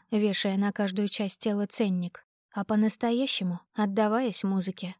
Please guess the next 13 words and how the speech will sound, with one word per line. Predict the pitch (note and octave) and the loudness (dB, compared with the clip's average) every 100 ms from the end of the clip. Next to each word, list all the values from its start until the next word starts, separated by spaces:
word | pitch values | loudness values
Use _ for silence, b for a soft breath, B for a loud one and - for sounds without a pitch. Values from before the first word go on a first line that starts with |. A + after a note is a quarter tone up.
| _ _ _ _ _ - | _ _ _ _ _ -2
Внизу | G#3+ G#3+ A3 G#3 A3 | 4 6 6 6 4
живота | G3 G#3 G#3 B3+ | 4 0 0 2
легонько | B3+ G3 G#3+ G#3 - | 2 4 4 4 2
потянуло. | - A3 B3 G#3+ F#3 F3+ F3+ _ _ _ | -2 2 4 4 2 -2 -6 _ _ _
Ещё | A#3 A#3+ A3+ B3 | 0 2 4 6
не | A#3 | 6
возбуждение, | A3+ A3 A3 G#3+ A3 C#4 D4+ G3 | 6 4 2 2 4 4 4 2
но | F#3 F#3+ | 2 2
его | F#3+ G3 G#3 | 0 0 -2
предпосылки. | - A3+ - C4+ - G3 F3+ - F#3+ - _ _ _ _ _ _ - | -2 -4 -2 -2 0 -2 -4 -6 -10 -10 _ _ _ _ _ _ -14
Спуститься | - C4+ - C4 A3 G#3+ | -2 0 2 2 4 2
вниз, | G3+ G3 G#3+ - - - - | 4 2 2 0 -6 -14 -6
подойти, | C#4 A3+ F#3+ - F#3+ | 0 0 0 -4 -4